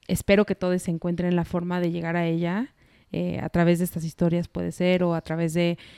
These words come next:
eh, sus comunidades. Y es, quiero también, eh, como subrayar lo que dijiste de "no necesito ser diferente". O sea, como que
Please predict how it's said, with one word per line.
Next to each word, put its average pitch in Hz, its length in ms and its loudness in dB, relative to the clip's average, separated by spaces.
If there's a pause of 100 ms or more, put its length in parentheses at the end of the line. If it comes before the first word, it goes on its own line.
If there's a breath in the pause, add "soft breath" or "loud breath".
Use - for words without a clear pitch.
(140 loud breath)
eh, 175 380 -2
sus - 260 2
comunidades. 175 840 0 (280 loud breath)
Y 202 480 4
es, 214 160 2 (100)
quiero 226 320 4
también, 196 560 2
eh, 175 280 0
como 175 460 0 (240 loud breath)
subrayar 185 520 4
lo 202 100 0
que 208 100 0
dijiste 190 360 -4
de 202 160 0
"no 208 140 0
necesito 208 440 -2
ser 196 160 -4
diferente". 185 680 -4 (420 soft breath)
O - 40 -20
sea, 208 140 0
como 196 220 0
que 185 420 -2